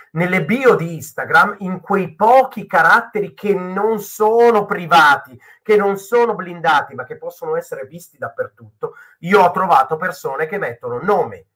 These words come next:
cognome, data di nascita, dove vanno a scuola. Non sono le stesse informazioni di prima della ragazzina di tredici anni,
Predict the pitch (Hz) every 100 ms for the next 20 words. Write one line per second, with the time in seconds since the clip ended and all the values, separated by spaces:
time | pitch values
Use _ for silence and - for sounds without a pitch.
0 | _ 185 190 170 139 98 95 _ _ 156
1 | - - 180 156 117 - 120 92 95 -
2 | _ 202 208 196 196 196 185 - 165 -
3 | 208 240 294 240 180 240 180 185 165 185
4 | 165 175 208 185 165 165 180 170 160 151
5 | 156 156 165 170 165 165 170 - 147 113
6 | 131